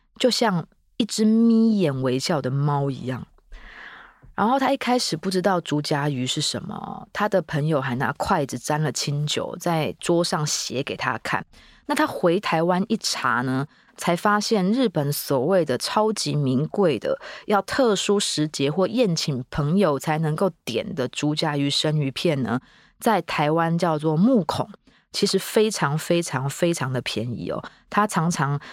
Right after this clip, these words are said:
呃，只要经过菜市场，就会买个十几二十尾回去喂他家的猫。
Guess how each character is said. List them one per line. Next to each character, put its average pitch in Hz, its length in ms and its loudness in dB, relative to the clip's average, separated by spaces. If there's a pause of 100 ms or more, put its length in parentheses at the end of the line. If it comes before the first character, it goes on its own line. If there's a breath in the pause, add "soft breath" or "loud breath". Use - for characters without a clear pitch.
(260 loud breath)
呃， 135 200 0
只 - 100 -2
要 151 100 2
经 175 220 0
过 175 160 2
菜 170 160 0
市 160 140 0
场， 123 260 -6
就 143 140 0
会 151 80 0
买 147 200 0
个 123 120 -2
十 - 240 -2
几 - 200 -4
二 156 160 2
十 - 200 -4
尾 113 340 -4 (160)
回 - 240 0
去 - 180 0
喂 139 280 0
他 123 180 -2
家 123 220 -2
的 107 160 -4
猫。 131 360 0